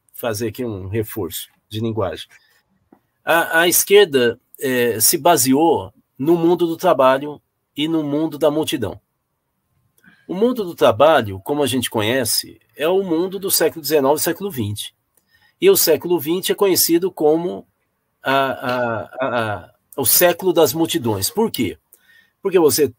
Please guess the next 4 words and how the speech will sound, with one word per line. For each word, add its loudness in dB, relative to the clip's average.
tem -2
um -2
fluxo -4
migratório 0